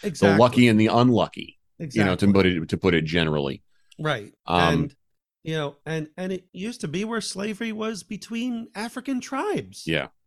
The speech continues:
Speaker 1: I mean, they, like, the concept of slavery does not make the white person the villain in every single situation.
Speaker 2: You know, it's
Speaker 1: And
Speaker 2: funny.
Speaker 1: nor does it make the black person the victim
Speaker 2: Right.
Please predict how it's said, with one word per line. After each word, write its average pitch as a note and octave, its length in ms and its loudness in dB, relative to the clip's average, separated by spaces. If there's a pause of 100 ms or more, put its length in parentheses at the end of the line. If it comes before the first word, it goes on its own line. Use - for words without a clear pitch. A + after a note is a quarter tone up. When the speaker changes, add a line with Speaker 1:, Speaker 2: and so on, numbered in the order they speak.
Speaker 1:
I - 20 -8
mean, C#4+ 340 -4 (120)
they, B3 300 -8 (260)
like, C4 380 -8 (580)
the A3 80 -4
concept E4 580 -6
of C4+ 80 -6
slavery D3 800 -8 (200)
does D#3+ 260 -10
not F#3 360 -8 (100)
make D#3 580 -8 (1900)
the B2+ 200 -8
white D3 400 -6
person B2+ 680 -10 (140)
the B2 80 -6
villain G#2 460 -12 (920)
in C#3+ 180 -6
every D#3 540 -8
single C3+ 440 -6
situation. A#2+ 920 -12 (960)
Speaker 2:
You A2+ 140 4
know, A2 80 8
it's G#2 100 2
Speaker 1:
And D#3+ 80 -2
Speaker 2:
funny. F#2+ 160 6
Speaker 1:
nor A3 120 2
does - 200 -2
it F#3+ 80 -6
make F3 280 -4
the F#3 120 -6
black G#3 400 -6
person F#3+ 380 -8
the A3+ 80 -12
victim D#3+ 720 -8
Speaker 2:
Right. F2+ 280 2